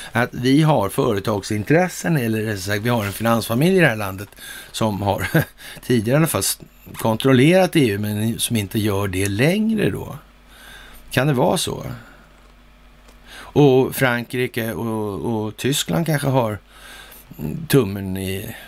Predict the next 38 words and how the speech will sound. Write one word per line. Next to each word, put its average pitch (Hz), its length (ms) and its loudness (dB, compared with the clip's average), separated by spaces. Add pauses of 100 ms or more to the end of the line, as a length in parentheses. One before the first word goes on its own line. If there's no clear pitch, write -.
(240)
någonstans, 104 540 -8
eller 113 240 -6
någon 104 180 -4
annans 107 340 0
tumme 98 280 2
i - 20 -2
ögat. - 540 -8 (560)
Kan 123 140 0
det 107 60 4
vara 120 140 2
så? - 200 -6 (420)
Det 107 80 2
kan 160 320 0
det - 60 -2
vara 101 200 -6
faktiskt. - 540 -14
Och - 280 -14
det 107 140 0
ska - 140 -4
man 143 120 2
inte - 120 -6
glömma 104 360 2
bort 202 380 2
alltså. - 400 -8 (1400)
Jaha, 143 500 4 (760)
man, 151 480 4
eh, 151 60 4 (440)
ja, 127 260 0 (140)
vad - 120 -6
ska 131 100 -2
vi 123 60 -2
säga? 117 460 2 (880)
Det 139 220 2
kan 147 140 2
vara 151 100 4
frestande 151 460 2
att 147 200 4
avfärda 147 960 2